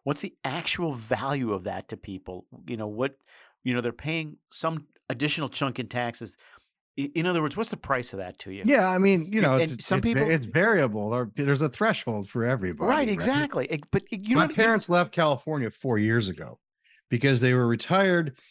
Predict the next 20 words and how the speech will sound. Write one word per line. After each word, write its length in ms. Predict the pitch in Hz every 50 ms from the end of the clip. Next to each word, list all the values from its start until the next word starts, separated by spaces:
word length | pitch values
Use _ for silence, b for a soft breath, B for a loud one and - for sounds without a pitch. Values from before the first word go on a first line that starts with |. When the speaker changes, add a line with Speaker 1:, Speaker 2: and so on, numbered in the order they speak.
| b b _ -
Speaker 2:
and 180 | 123 131 131 123
they 120 | 127 127
were 300 | 127 127 123 123 113 - 117
basically 800 | 107 139 160 175 170 - 180 165 165 156 151 143 135 135 - _ _
paying 680 | - - 165 160 170 165 143 120 107 101 101 110 113 - _ _ _ _ _ _ _ _ _ _ _ -
California 640 | - 143 139 135 123 - - 151 156 151 139 120
prices 760 | 104 - 151 147 151 151 - - 113 98 98 104 - - - _ _ _ _ _ _ _ _ _ _ _ _ _ _ _ _ _ _ _ _ _ _ _ _ _ _ _ -
and 120 | 127 127 135
not 220 | 143 147 151 135
getting 320 | 127 147 139 143 139 123
much 420 | 117 123 127 123 - - - - - _ _ _ _ _ _ -
Speaker 1:
Right. 260 | 165 220 269 220 - - _ _ _ _ _
Speaker 2:
benefit 480 | 123 135 147 139 - - - 131 117 -
for, 300 | - - 123 117 - -
for 220 | - - 131 113
Speaker 1:
Right, 140 | - - - - -
Speaker 2:
that. 140 | 87 -
And 100 | 170 156
so 100 | - 262
Speaker 1:
exactly. 220 | 269 285 - 147